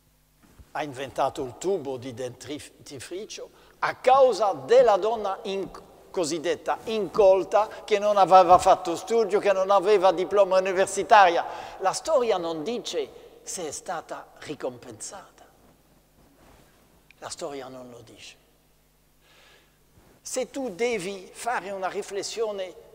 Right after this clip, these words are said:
sulle immondizie a Genova, hai bisogno dell'ingegnere, ma hai anche bisogno del tizio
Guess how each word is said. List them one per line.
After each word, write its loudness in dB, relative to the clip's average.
sulle -6
immondizie -8
a -10
Genova, -14
hai -10
bisogno -6
dell'ingegnere, -12
ma -20
hai -18
anche -14
bisogno -16
del -14
tizio -16